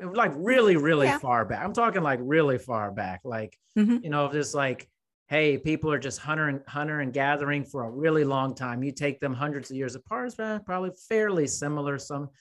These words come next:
Speaker 2: Mm-hmm.
Speaker 1: but you would take somebody back from, like, nineteen twenty, involve
Speaker 2: Mm-hmm.
Speaker 1: them into twenty twenty. There's no comparison
Speaker 2: Yeah.
Speaker 1: <laughs> to the time almost.
Speaker 2: Yeah. Yeah. Yep.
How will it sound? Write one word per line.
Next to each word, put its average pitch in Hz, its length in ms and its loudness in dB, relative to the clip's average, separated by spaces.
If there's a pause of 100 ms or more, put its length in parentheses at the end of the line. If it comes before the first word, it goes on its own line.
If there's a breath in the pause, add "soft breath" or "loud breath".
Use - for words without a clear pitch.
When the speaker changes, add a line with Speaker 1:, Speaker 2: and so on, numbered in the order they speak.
(420)
Speaker 2:
Mm-hmm. 214 220 4
Speaker 1:
but 175 80 0
you 208 80 -2
would 359 100 -2
take 220 180 2
somebody 175 480 2
back 151 280 0
from, 143 240 -6
like, 131 220 -2
nineteen 180 520 -6
twenty, 117 500 -6 (180)
involve 143 360 4
Speaker 2:
Mm-hmm. 170 80 4
Speaker 1:
them 160 140 -2
into 151 280 -4
twenty 160 380 -2
twenty. 107 500 -10 (920)
There's 165 240 0
no 180 360 2
comparison 131 840 -4 (280)
Speaker 2:
Yeah. 143 160 -2
Speaker 1:
<laughs> 240 300 2
to 220 360 4
the 214 120 6
time 175 580 0 (100)
almost. 139 260 -4
Speaker 2:
Yeah. 220 140 2 (600)
Yeah. 180 200 0 (720)
Yep. 170 220 -2